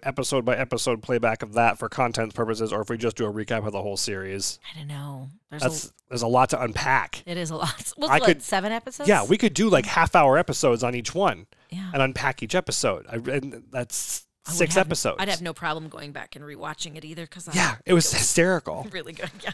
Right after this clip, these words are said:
Speaker 1: So yeah, we've got that, Dear Evan Hansen, West Side Story,
Speaker 2: Everybody's
Speaker 1: In the
Speaker 2: talking
Speaker 1: Heights.
Speaker 2: about Jamie.
Speaker 1: Everybody's talking about Jamie. Come From Away.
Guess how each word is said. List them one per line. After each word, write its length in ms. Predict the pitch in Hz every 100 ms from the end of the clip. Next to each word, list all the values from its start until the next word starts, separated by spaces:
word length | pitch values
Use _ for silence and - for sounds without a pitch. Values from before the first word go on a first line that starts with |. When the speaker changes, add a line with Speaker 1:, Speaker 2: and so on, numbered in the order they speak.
| -
Speaker 1:
So 160 | - 175
yeah, 140 | 170
we've 140 | 156
got 200 | 147 135 -
that, 340 | 160 120 -
Dear 200 | 160 160
Evan 140 | 147 143
Hansen, 560 | - 165 143 123 104
West 220 | 143 156 -
Side 200 | 147 123
Story, 420 | - 123 107 101
Speaker 2:
Everybody's 360 | 175 165 165 175
Speaker 1:
In 40 |
the 0 |
Speaker 2:
talking 240 | 170 165 160
Speaker 1:
Heights. 20 | 180
Speaker 2:
about 140 | 180
Jamie. 320 | 175 180 170 165
Speaker 1:
Everybody's 320 | 180 156 151
talking 260 | - 151 147
about 200 | 143 139
Jamie. 340 | 147 147 127
Come 280 | 104 - 160
From 160 | 165 156
Away. 520 | 139 143 135 117